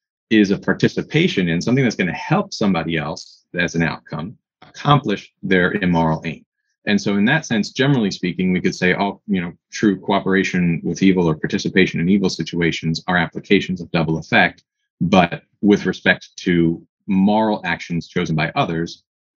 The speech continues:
immoral actions, I should say, chosen by others, as opposed to bad physical effects. Furthermore, though, we could say you've referenced the side effects of vaccines.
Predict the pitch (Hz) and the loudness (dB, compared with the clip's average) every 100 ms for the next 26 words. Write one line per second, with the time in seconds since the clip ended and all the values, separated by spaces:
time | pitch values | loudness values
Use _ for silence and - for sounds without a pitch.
0 | _ - 123 98 80 71 - - - - | _ -2 0 0 -2 -6 -8 -16 -18 -18
1 | 76 82 - 87 78 76 76 71 78 - | -18 -20 -10 -6 -4 -4 -4 -8 -14 -14
2 | - 76 80 - 85 78 - - 80 76 | -10 -10 -8 -2 0 0 -4 0 0 0
3 | - _ _ 82 85 80 78 - _ - | -6 _ _ -4 0 0 -4 -12 _ 0
4 | 120 104 - 73 69 - - - - - | 2 2 0 -4 -14 -16 -16 -10 -10 -10
5 | - - _ _ _ _ - 156 160 120 | -18 -20 _ _ _ _ -2 0 2 2
6 | 98 90 87 90 101 104 - 95 90 87 | 0 -2 -2 0 2 0 0 0 2 0
7 | - _ 98 95 95 92 92 85 - 82 | -6 _ 0 2 0 0 0 0 -4 -2
8 | 123 113 82 90 - 82 82 73 - 98 | 0 0 0 -4 -4 -4 -4 -6 -6 -6
9 | 78 - | -6 -14